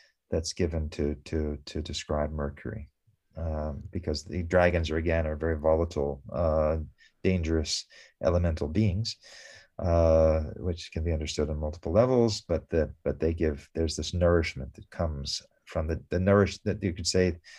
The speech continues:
the nourishment of danger, uh, would be the dragon's milk. Yeah.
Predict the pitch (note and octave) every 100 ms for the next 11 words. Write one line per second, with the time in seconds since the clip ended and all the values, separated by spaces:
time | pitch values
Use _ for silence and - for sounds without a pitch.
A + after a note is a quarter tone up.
0 | - - G#2+ G#2 A2 G2 - E2 D#2+ D#2+
1 | F2 D#2+ C#2 C#2 _ _ F#2 E2+ E2 D#2+
2 | D#2+ D2+ D2+ C#2 - - D2+ D#2 - D#2
3 | C#2+ - _ _ _ - - - _ _
4 | _ _ _ _ A2